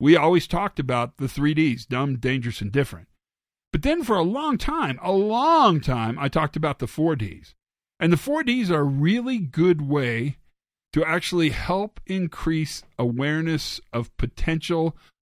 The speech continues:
complexities like hazards, goal conflicts, production pressure, something unusual, off normal, a dis-, uh, the,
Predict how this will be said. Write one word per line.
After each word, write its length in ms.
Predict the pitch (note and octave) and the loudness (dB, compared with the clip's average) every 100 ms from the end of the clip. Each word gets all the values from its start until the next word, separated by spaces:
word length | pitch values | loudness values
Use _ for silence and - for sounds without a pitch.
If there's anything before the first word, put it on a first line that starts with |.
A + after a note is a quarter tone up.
| - | -6
complexities 840 | C3+ - - F#3+ - A2+ F2 - | -6 -2 0 0 -2 -8 -10 -14
like 240 | - C#3+ - | -8 -8 -6
hazards, 960 | - C3 C#3+ C#3 C#3 C3+ C3 - - - _ _ _ - | -4 0 2 2 2 0 -2 -6 -14 -18 _ _ _ -4
goal 240 | A#2 C#3+ D3 | 4 4 4
conflicts, 960 | - C#3+ C#3 - C3 B2+ - - - - _ _ _ _ _ | 0 -4 -4 -4 -4 -4 -6 -10 -10 -16 _ _ _ _ _
production 480 | - C#3 C#3+ - C#3 | 0 2 2 0 -2
pressure, 720 | A#2+ C#3 B2+ - B2+ B2 A#2+ - _ _ _ - | -2 -2 -2 -2 -2 0 -2 -6 _ _ _ -10
something 440 | - B3 C#4+ C4 - | -4 -2 0 -2 0
unusual, 720 | E3 D#3+ E3+ F3+ B2+ A#2 A2+ | 2 4 4 4 2 -4 -4
off 260 | D3+ D#3+ - | 0 0 2
normal, 320 | D#3+ C#3 A#2+ | 0 0 0
a 80 | D#3 | -2
dis-, 320 | C#3+ A#3 - | 0 -2 0
uh, 160 | G3+ F3 | 2 2
the, 180 | F#3+ E3 | 2 -2